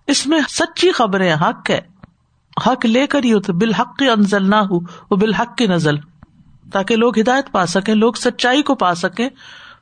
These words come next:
لوگ اس کے مطابق صحیح زندگی گزار سکیں۔ فمن اہتدی فلنفسہ، تو جو ہدایت پا گیا وہ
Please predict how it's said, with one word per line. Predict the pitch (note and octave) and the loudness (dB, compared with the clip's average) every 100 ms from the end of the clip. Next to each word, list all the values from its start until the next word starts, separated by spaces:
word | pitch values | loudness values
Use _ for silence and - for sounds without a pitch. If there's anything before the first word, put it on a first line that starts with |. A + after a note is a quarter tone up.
| - | -2
لوگ | G3 A#3 A#3+ - - - | 2 4 2 -4 -8 -6
اس | A3 | -2
کے | B3+ | 0
مطابق | A3 G#3+ G3+ A3 B3+ - - _ - _ - | 0 2 0 0 -2 -8 -20 _ -20 _ -4
صحیح | A#3 A#3 A#3+ | 0 2 2
زندگی | A3 G#3 B3 C4 | 2 2 2 2
گزار | A3 F#3 E3+ | 2 2 0
سکیں۔ | - E3+ G#3+ - _ _ _ _ _ - | -2 -4 -6 -8 _ _ _ _ _ 0
فمن | B3+ C4+ D4+ | 2 4 4
اہتدی | E4+ - C4 A#3 A#3 G#3+ | 2 0 0 2 2 2
فلنفسہ، | G3 F#3+ F#3+ F#3+ - F3 - _ _ - - _ - | 2 4 4 2 -2 -6 -8 _ _ -20 -20 _ -2
تو | G3+ | 0
جو | A3+ A#3+ | 2 2
ہدایت | G#3+ F#3 G3+ G#3 | 2 2 0 0
پا | F#3+ F3 | 0 0
گیا | E3+ F#3 | 0 0
وہ | F#3 F#3 | 0 0